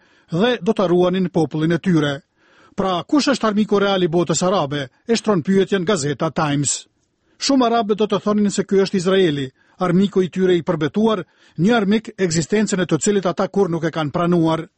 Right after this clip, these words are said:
Prej vitit e një mijë nëntëqind e dyzet e tetë deri sot, janë zhvilluar tri lufta të shkallës së plotë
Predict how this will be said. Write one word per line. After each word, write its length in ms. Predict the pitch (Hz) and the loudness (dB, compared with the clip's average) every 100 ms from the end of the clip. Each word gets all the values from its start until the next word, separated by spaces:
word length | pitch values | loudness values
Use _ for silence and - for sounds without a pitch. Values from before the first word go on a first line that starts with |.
| _ _ - | _ _ -2
Prej 180 | 240 226 | 0 2
vitit 340 | 180 165 175 | 0 0 -2
e 60 | 156 | 0
një 140 | 170 220 | 2 4
mijë 240 | 208 165 | 4 2
nëntëqind 540 | 170 202 - 190 165 | 2 2 2 -2 0
e 120 | 156 135 | 0 0
dyzet 340 | 190 175 160 | -2 0 -2
e 80 | 151 | 0
tetë 300 | 180 185 151 | 0 0 0
deri 240 | 165 143 | 0 0
sot, 240 | - 214 - _ _ _ - | 0 -2 -4 _ _ _ -4
janë 220 | 170 240 | 0 2
zhvilluar 380 | 208 208 220 180 | 2 0 0 0
tri 160 | - 214 | -2 -2
lufta 260 | 202 - 196 | -2 -2 -2
të 140 | 175 | -2
shkallës 380 | - 202 180 - | -2 0 0 -2
së 60 | 131 | -2
plotë 320 | 196 226 - | 0 0 -4